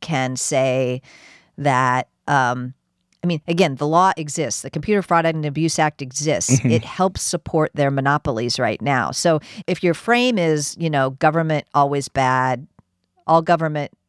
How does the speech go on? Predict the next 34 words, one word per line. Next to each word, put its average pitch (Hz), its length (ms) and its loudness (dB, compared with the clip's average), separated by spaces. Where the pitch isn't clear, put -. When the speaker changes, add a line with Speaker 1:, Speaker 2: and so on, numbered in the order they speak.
Speaker 1:
always 143 320 0
bad, 131 500 0
all, 135 380 2
you 151 160 -2
know, 127 320 -2
th-, - 180 -10
we 143 140 -4
can't 147 280 -2
ever 143 200 2
use 143 400 2
that 151 260 2
lever, 175 380 0
that 269 100 0
lever's 359 300 2
already 156 400 2
being 113 340 -2
used 120 640 -2
to 147 120 -2
support 143 420 -2
the 127 60 -4
monopoly. 123 640 -4
So 170 300 2
we 202 80 2
have 214 240 2
to 214 80 -2
be 190 140 -2
smarter 151 420 -4
than 131 200 -6
that. 123 280 -6
We 143 80 -2
have 156 320 -2
to 165 100 -6
think 151 280 -4
about, 131 400 0